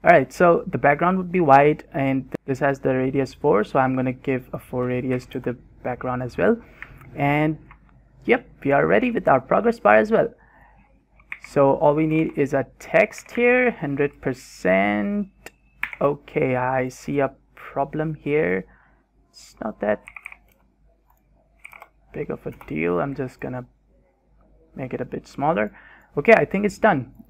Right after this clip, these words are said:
Uh, if you wanna change the height and width, you can just do it by doing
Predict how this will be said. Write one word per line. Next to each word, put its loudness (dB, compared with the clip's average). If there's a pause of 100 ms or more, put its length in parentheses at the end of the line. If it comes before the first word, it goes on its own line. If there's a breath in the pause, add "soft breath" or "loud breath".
Uh, -2
if -6
you -2
wanna 2
change -2
the -4
height 0
and -4
width, -2
you -8
can -4
just -8
do -2
it -4
by -2 (100)
doing -10